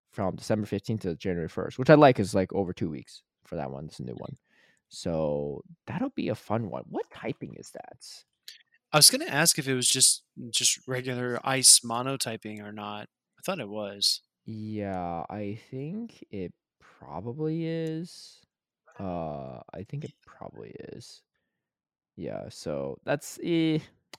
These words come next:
Speaker 1: you know, mono typings aren't great, but it is what it is. Um, you know, it's just nice to have another one, I guess, added to the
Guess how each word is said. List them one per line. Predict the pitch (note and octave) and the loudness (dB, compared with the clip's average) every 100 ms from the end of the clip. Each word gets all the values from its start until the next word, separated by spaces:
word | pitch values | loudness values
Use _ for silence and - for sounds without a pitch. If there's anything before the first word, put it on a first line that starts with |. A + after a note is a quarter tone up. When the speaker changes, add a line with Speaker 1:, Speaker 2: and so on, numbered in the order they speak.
| _ _ _ - | _ _ _ -12
Speaker 1:
you | |
know, | F#2 D#2 | -8 -6
mono | G2+ A2+ A#2 | -2 -2 -2
typings | G#2+ F#2+ D#2 | -4 -6 -8
aren't | C#2 | -10
great, | - A#1+ A#1+ - | -10 -10 -10 -12
but | - D2 | -14 -14
it | - | -12
is | D2 - | -12 -12
what | - - | -14 -14
it | |
is. | C#2 - _ - - - _ _ _ - | -16 -18 _ -20 -20 -20 _ _ _ -14
Um, | F2+ C2 A1 G1+ - - _ _ _ _ _ _ _ _ _ _ _ D#4 - | -10 -8 -10 -12 -18 -20 _ _ _ _ _ _ _ _ _ _ _ _ -8
you | F2+ | -4
know, | A#1+ | -2
it's | G2+ | -4
just | C3+ B2+ | -6 -6
nice | D#2+ | -6
to | - | -6
have | - | -10
another | G#1 - | -12 -14
one, | - - | -14 -14
I | |
guess, | - - - - - | -12 -12 -12 -16 -8
added | C#2+ C2 | -6 -6
to | - | -6
the | C2+ G1+ | -6 -6